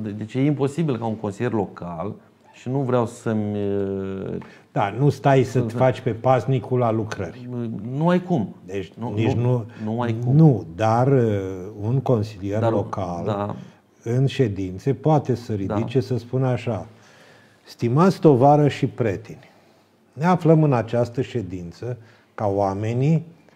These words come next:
Speaker 2: în să înțeleagă despre ce vorbim noi aici.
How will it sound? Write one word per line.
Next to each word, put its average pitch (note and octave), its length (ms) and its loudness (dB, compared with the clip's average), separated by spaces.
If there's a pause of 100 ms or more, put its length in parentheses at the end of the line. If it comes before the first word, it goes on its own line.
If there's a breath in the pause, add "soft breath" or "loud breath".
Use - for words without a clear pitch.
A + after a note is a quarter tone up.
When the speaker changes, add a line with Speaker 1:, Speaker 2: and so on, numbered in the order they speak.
(200 soft breath)
Speaker 2:
în A2+ 120 -8
să A#2+ 140 -4
înțeleagă A#2+ 600 0
despre A#2 380 -2
ce C#3 200 0
vorbim A2+ 480 -2
noi A#2 380 -4
aici. G2 460 -8